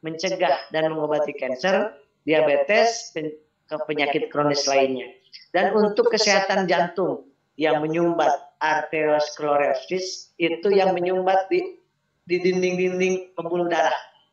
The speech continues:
ya, itu luar biasa, itu akan diperbaiki oleh Habs Pro ini yang ada di dalamnya bipolen tersebut. Kemudian menetralisir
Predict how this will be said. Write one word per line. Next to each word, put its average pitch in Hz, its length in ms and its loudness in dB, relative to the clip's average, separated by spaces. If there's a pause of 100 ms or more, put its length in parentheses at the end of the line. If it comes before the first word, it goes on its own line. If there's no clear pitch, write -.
(300)
ya, 135 240 -4 (240)
itu 170 380 2
luar 185 340 4
biasa, 196 560 0 (380)
itu 160 240 -6
akan 170 400 2
diperbaiki 147 480 -2
oleh 147 560 2
Habs 143 320 -6
Pro 143 80 -2
ini 147 320 -2
yang 143 80 0
ada 131 240 -2
di 139 80 -2
dalamnya 131 320 -4
bipolen 123 560 -2
tersebut. 113 480 -12 (240)
Kemudian 208 480 4
menetralisir 214 720 2